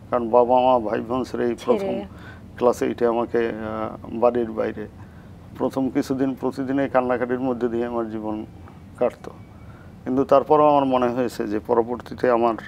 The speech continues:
Speaker 1: যে জীবন শুরু হলো, পরবর্তীতে শিক্ষাঙ্গনের যে, মানে, আমার,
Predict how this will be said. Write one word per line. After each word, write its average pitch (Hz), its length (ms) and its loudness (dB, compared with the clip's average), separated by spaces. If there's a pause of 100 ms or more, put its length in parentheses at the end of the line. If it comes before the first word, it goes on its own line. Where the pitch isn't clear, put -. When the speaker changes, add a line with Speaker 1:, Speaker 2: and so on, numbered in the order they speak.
(360)
Speaker 1:
যে 120 160 2
জীবন 117 340 0
শুরু 120 280 0
হলো, 107 280 -8 (580)
পরবর্তীতে 117 600 0
শিক্ষাঙ্গনের 117 760 -2
যে, 110 240 -2 (280)
মানে, 113 260 -4
আমার, 113 260 0